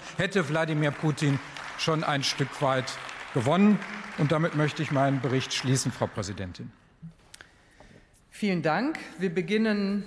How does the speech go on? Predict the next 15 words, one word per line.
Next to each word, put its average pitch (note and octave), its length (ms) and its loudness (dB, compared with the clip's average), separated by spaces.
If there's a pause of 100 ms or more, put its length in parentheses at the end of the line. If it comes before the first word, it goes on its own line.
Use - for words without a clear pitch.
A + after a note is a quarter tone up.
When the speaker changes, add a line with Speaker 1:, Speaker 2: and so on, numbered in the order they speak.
Speaker 2:
damit F3 380 0
die D#3 180 0
Regierungsbefragung G3+ 1120 0
zu E3+ 180 -2
den D#3 260 0
einleitenden D3+ 720 0 (140)
Ausführungen A3 880 2
des F#3+ 160 0
Bundesministers F#3+ 960 2
und - 480 2
zum F#3+ 320 4 (440)
Geschäftsbereich G#3 920 2
sowie F#3 360 2
zu F#3 180 2
den E3 320 4